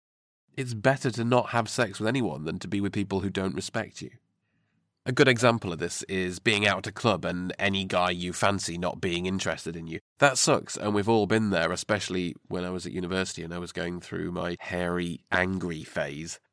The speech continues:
But the thing to do at that point is never just to snog a minger that you don't fancy because at least he's into you. Believe me on that one.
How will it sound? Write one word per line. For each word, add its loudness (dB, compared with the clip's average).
But 2
the 2
thing 2
to -4
do 4
at 4
that 0
point 4
is -2
never 6
just 2
to -2
snog 6
a 6
minger 8
that 0
you 4
don't 4
fancy -2
because -4
at -6
least 0
he's -2
into -2
you. -6
Believe -4
me -6
on -10
that -4
one. -10